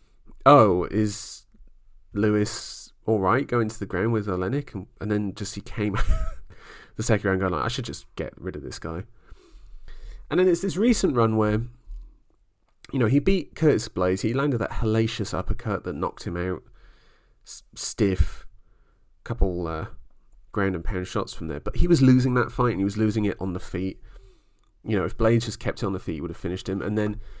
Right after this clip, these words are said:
fought Cyril Gane, who as a striker is just so much more advanced than Lewis. And again, just did what Blades did without the takedown attempt and just picked at him,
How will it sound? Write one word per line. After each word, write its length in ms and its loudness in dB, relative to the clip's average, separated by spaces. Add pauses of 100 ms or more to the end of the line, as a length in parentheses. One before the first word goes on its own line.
(100)
fought 200 0
Cyril 360 2
Gane, 420 0 (1600)
who 120 0
as 200 -2
a 60 -4
striker 420 -2
is 100 -6
just 180 -8
so 140 0
much 180 -4
more 120 -4
advanced 420 -4
than 140 0
Lewis. 420 2 (1120)
And 560 -4
again, 280 -2
just 220 -8
did 180 4
what 200 4
Blades 360 0
did 180 -2
without 400 -4
the 60 -14
takedown 480 -4
attempt 320 -4
and 80 -12
just 200 -16
picked 300 -4
at 80 -8
him, 280 -6